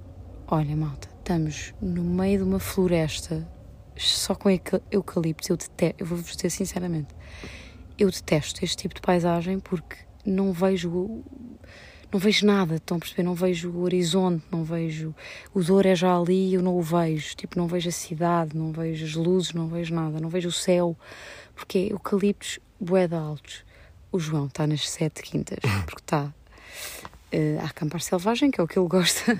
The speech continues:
Speaker 1: <laughs>
Speaker 2: Não, mas eu gosto mais de paisagem, não é? À noite.
Speaker 1: Yeah, mas teve que ser, tivemos que
Speaker 2: Mas,
Speaker 1: improvisar.
Speaker 2: mas eu adoro, não, mentira.
Speaker 1: Tivemos que improvisar e
Speaker 2: E é
Speaker 1: amanhã
Speaker 2: guito que se poupa.
Speaker 1: É guito que se poupa, é
Speaker 2: Eu
Speaker 1: verdade.
Speaker 2: gosto muito dessa parte,
Speaker 1: Isso
Speaker 2: não é?
Speaker 1: é, isso é o melhor,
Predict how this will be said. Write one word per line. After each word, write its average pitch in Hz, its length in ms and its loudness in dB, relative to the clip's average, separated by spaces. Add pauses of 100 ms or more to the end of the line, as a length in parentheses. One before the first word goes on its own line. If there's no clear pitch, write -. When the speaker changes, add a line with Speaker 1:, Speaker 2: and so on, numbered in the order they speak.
Speaker 1:
<laughs> 220 180 -6
Speaker 2:
Não, 113 140 -2 (140)
mas - 260 -12
eu - 140 -6
gosto 76 280 -8
mais 78 160 -6
de - 60 -16
paisagem, 87 640 -2
não 78 140 -8
é? 73 380 -12
À - 40 -10
noite. 87 540 -6
Speaker 1:
Yeah, 160 280 -4
mas 180 140 -8
teve 240 220 -2
que - 80 -12
ser, 165 240 -2
tivemos 185 320 -4
que - 100 -6
Speaker 2:
Mas, 185 80 -2
Speaker 1:
improvisar. 175 500 0
Speaker 2:
mas 80 140 -6
eu 82 160 -4
adoro, 85 360 -4 (320)
não, 80 120 -8 (260)
mentira. 82 440 -14 (180)
Speaker 1:
Tivemos 170 340 -4
que - 120 -8
improvisar 202 440 -4
e 285 40 -4
Speaker 2:
E 285 40 -2
é 285 40 0
Speaker 1:
amanhã 277 420 8
Speaker 2:
guito - 360 -2
que - 100 2
se - 100 6
poupa. 98 560 2 (220)
Speaker 1:
É 180 120 0
guito 180 300 0
que - 60 -10
se - 100 -6
poupa, - 300 -6
é 196 40 -12
Speaker 2:
Eu 185 40 -10
Speaker 1:
verdade. 98 220 -2
Speaker 2:
gosto 107 200 -2
muito 120 160 -2
dessa 117 260 -4
parte, 71 300 -14 (160)
Speaker 1:
Isso 196 260 0
Speaker 2:
não 220 60 2
é? - 60 -4
Speaker 1:
é, 208 40 0
isso 185 220 -2
é - 20 2
o 202 60 2
melhor, 156 280 0